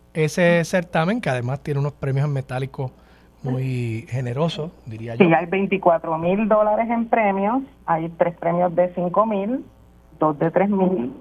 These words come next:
Speaker 2: dos de mil y uno de quinientos para artista emergente y uno de, es, del público. El público va a tener la oportunidad de participar en la, este,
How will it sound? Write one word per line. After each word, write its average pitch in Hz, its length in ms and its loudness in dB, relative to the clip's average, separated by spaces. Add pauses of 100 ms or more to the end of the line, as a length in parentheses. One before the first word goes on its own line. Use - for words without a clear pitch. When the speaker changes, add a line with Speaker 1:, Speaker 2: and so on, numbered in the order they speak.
(120)
Speaker 2:
dos 156 300 0
de 190 100 2
mil 202 340 -4 (220)
y 196 260 -2 (360)
uno 175 280 2
de 185 120 2
quinientos 214 520 -2
para 185 240 2
artista 185 360 -4
emergente 226 680 0
y 175 140 -2
uno 190 320 2
de, 214 400 0 (380)
es, 170 100 -4 (100)
del 170 220 2
público. 180 580 2
El 165 80 2
público 185 360 2
va 196 80 4
a 196 40 0
tener 202 240 0
la 196 60 2
oportunidad 190 580 0
de - 80 2
participar 202 800 0
en 214 140 -2
la, 190 80 0
este, 170 520 0